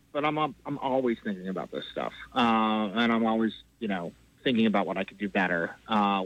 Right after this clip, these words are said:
what I could do more effectively, what opportunities I could bring, what opportunities my agency could bring, et cetera, et cetera. Um, what can I do to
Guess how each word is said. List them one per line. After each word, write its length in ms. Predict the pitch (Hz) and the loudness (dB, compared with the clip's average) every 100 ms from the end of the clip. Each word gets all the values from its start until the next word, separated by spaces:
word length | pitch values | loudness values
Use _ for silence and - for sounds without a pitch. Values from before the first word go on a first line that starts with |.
| - | -2
what 120 | 101 | -2
I 60 | 101 | 0
could 120 | 101 | -4
do 80 | 95 | -4
more 140 | 90 | -4
effectively, 600 | - 120 104 110 92 98 | -4 -4 -2 -4 -4 -6
what 180 | 92 104 | -2 0
opportunities 580 | 101 101 - 98 92 95 | 0 -2 -8 -6 -4 -2
I 80 | 92 | -4
could 140 | 98 | -2
bring, 180 | 95 92 | -2 0
what 140 | 87 | 0
opportunities 380 | 82 - - 120 | 0 0 0 0
my 80 | - | 2
agency 380 | - 180 110 - | 2 0 -4 -10
could 100 | - | -16
bring, 180 | 82 76 | -16 -16
et 60 | - | -10
cetera, 220 | 98 78 | -6 -4
et 60 | 73 | -4
cetera. 260 | - 71 67 - - - - | -4 -6 -6 -12 -20 -20 -4
Um, 280 | 120 110 104 - | 2 2 2 0
what 160 | 135 | -2
can 140 | - 123 | 2 0
I 60 | |
do 140 | 110 | 2
to 100 | 107 | 0